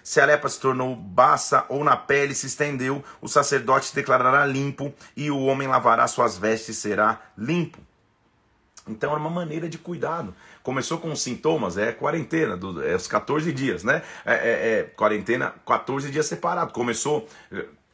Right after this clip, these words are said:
com, com sintomas aí, sacerdote analisa, deixa sete dias, volta. Continuou, deixa mais sete, se tá puro, volta, se não tá, vai ter outro procedimento.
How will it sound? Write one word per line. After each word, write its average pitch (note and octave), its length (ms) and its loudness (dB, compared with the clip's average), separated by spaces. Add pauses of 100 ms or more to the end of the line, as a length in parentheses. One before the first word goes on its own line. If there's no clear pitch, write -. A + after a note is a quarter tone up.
com, A#2+ 120 -6
com B2 160 -4
sintomas A#2+ 540 0
aí, C#3+ 320 0 (140)
sacerdote A#2 500 2
analisa, A#2+ 540 -4
deixa A#2 240 -2
sete B2+ 280 -4
dias, F#2 300 -8
volta. A#2 400 0 (300)
Continuou, D3 720 2
deixa C#3 240 0
mais C3 160 4
sete, D3 580 0
se - 140 -10
tá B2+ 160 2
puro, A#2 300 -2
volta, B2 300 2
se - 120 -8
não A#2+ 140 -4
tá, B2 260 4
vai B2 160 -2
ter A#2+ 140 -4
outro A2+ 200 0
procedimento. D3 720 -2